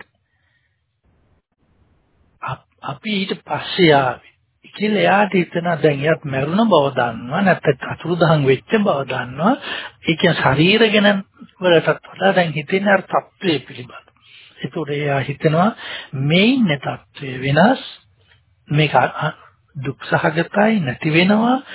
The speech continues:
නමුත් අර බ්‍රහ්ම තත්ත්වය, අර බ්‍රහ්ම විමානේ තත්ත්වය ස්ථිරයි කියලා හිතෙනවා. ඒතකොට ඒකච්ච සස්සතයි. එක කොටසක් සාස්වතයි, එක කොටසක් අසාස්වතයි කියලා කියනවා. <clears throat> ඒ තමයි පළවෙනි.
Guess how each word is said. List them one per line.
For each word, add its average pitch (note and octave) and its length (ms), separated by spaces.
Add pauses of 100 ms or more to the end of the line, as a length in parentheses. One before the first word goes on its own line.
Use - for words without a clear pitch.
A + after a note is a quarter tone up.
(140)
නමුත් D#3 360
අර D3+ 160
බ්‍රහ්ම C#3 460
තත්ත්වය, C#3+ 560
අර C3 160
බ්‍රහ්ම D3 440
විමානේ D3+ 520
තත්ත්වය - 640 (340)
ස්ථිරයි D3 520
කියලා C#3 320
හිතෙනවා. - 420 (480)
ඒතකොට C#3+ 320 (160)
ඒකච්ච D#3+ 640
සස්සතයි. - 640 (260)
එක - 280
කොටසක් F3+ 380 (160)
සාස්වතයි, C#3+ 760 (480)
එක D#3+ 240
කොටසක් - 500 (680)
අසාස්වතයි D3 960
කියලා D#3+ 380
කියනවා. B2+ 580 (280)
<clears throat> - 0 (340)
ඒ D#3 140
තමයි E3+ 240
පළවෙනි. C#3+ 540